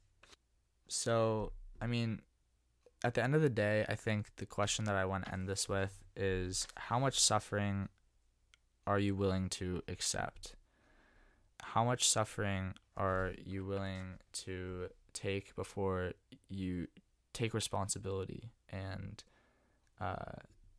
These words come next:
for your perspective of the world, and kinda see the world as an open oyster for you to, like, take a hold of something that you know is there, like, that might be there, like, reach in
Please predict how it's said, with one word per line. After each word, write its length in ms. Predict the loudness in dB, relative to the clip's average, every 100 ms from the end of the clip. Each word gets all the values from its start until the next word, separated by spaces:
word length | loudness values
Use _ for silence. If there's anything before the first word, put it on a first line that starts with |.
| -20 -20
for 340 | -4 0 0
your 180 | 0 -2
perspective 840 | -2 -2 -2 -4 -4 -8 -8 -14 -20 -20 _ -12
of 140 | -10 -6
the 80 | -2
world, 460 | -2 -2 -6 -10 -18 -20 -20 _
and 440 | -2 -2 -4 -10 -16 _ -12
kinda 420 | -2 2 2 0 0
see 580 | 2 2 2 0 0 -4
the 80 | -4
world 360 | 0 2 2 0
as 260 | -2 -2
an 160 | -2 -4 -2
open 600 | -2 0 0 0 -2 -6 -10 -2
oyster 600 | 0 0 -2 -4 -4 -8
for 280 | -14 -2 0
you 300 | 2 2 0
to, 580 | -2 -6 -2 -2 -2 -4 -8 -20 -20 -20 -20 -20 -20 -12
like, 160 | -10 -10 -14
take 200 | -8 -6
a 40 | -4
hold 300 | 2 2 2
of 100 | 0
something 540 | -2 -4 -4 -4 -6 -10 -20 -20 -16 -10
that 440 | 0 2 2 0 -6
you 140 | -4
know 280 | 0 2 4
is 160 | 2 0
there, 460 | 2 2 2 -4 -12 -20 -14 -6
like, 240 | -6 -4
that 180 | -4 0
might 220 | 0 0
be 160 | -2 -2
there, 380 | 0 0 0 -4
like, 120 | -6 -4
reach 260 | -2 0
in 300 | 0 0 -2